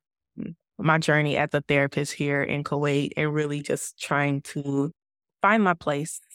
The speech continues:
find where I fit, find how I want to fit, and really how I like to work with people. Like I said, I love working with couples. I love working with families because I'm really a person about connection and about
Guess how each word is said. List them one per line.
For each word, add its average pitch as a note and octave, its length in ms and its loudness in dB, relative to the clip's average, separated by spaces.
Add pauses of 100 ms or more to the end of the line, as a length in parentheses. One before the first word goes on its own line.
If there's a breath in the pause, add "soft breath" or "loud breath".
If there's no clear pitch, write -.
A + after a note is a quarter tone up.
(280)
find E3 320 6
where D3+ 160 2
I D3+ 180 0
fit, D3+ 260 0
find D3+ 320 0
how D3 220 2
I C#3+ 120 -2
want C#3+ 400 -6
to C#3+ 580 -2
fit, D#3+ 260 -2 (160)
and E3 180 2
really D#3 480 2 (920)
how F#3+ 220 2
I F3 60 4
like D3+ 200 2
to D#3 140 -2
work D3+ 200 0
with D#3+ 140 -4
people. - 480 -10 (960)
Like F3+ 100 2
I F3+ 40 6
said, E3+ 280 4
I E3 80 2
love D#3+ 380 4
working D3+ 380 -2
with D3 120 -2
couples. D3 420 -2
I C#3 100 -2
love D3 280 2
working C#3+ 380 -2
with - 180 -4
families D3 640 0 (1120)
because G3 220 2
I'm F3 160 2
really E3 480 2 (100)
a D#3+ 80 0
person D3 420 -2
about C#3+ 540 2 (100)
connection D3+ 640 -4
and C#3+ 140 -4
about C#3+ 500 -2